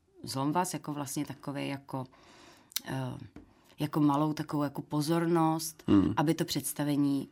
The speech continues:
Speaker 1: vyšlo. Protože
Speaker 2: Hmm.
Speaker 1: když se, chodí se samozřejmě taky kopat herci,
Speaker 2: Jo, jo,
Speaker 1: což
Speaker 2: jo.
Speaker 1: je vlastně taky jako ta zlomvazka, jako
Speaker 2: Ano,
Speaker 1: tvůj,
Speaker 2: ano,
Speaker 1: tvůj,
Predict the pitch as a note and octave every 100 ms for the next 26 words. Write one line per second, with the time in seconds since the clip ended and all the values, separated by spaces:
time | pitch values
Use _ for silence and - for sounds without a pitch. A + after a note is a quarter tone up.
0 | - C3+ - C3+ B2 _ _ - F#2+ F#2+
1 | D3 - - C#3 - F3+ - - - C#3+
2 | C3 - C3 C3+ C3 C3 C3 - - _
3 | - C3+ D3+ D#3+ - - D3 C3+ D#3 D3
4 | - - - - G#2 G2 G2 G2+ F#2+ D3+
5 | C#3 C3+ E3 D3 B2 D3 - _ - A#2+
6 | - D3 C3+ _ _ _ - - - C#3
7 | C3 C#3+ C#3+ - D#3+ D3+ C#3+ - F#2 F#2+
8 | F2+ G#2+ G2 G2 E3